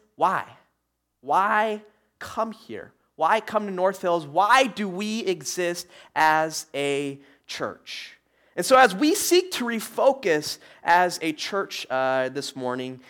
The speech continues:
it's imperative for us to remember why we exist as a church. And the reason that we determine why we exist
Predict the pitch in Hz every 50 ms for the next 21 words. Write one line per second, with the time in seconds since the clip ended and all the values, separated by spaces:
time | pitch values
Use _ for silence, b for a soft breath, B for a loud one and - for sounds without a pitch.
0 | b b - 175 - 196 185 185 - - 262 285 254 262 254 - 196 185 185 -
1 | 185 185 185 185 - - 175 165 170 165 165 160 165 160 156 143 147 147 165 170
2 | 180 185 160 147 147 147 151 156 - 131 135 135 - - 131 113 110 107 - -
3 | _ - 110 110 113 113 110 - - 147 147 - - 381 - - _ _ - -
4 | - _ b b b b b - 190 190 190 202 269 320 320 - - 254 240 233
5 | 220 190 196 180 175 - 156 170 208 302 466 508 - 233 202 - - - 170 175
6 | 170 170 170 170 170 175 160 - - 170 170 170 165 165 247 320 359 277 196 160
7 | - - 156 156 147 147 -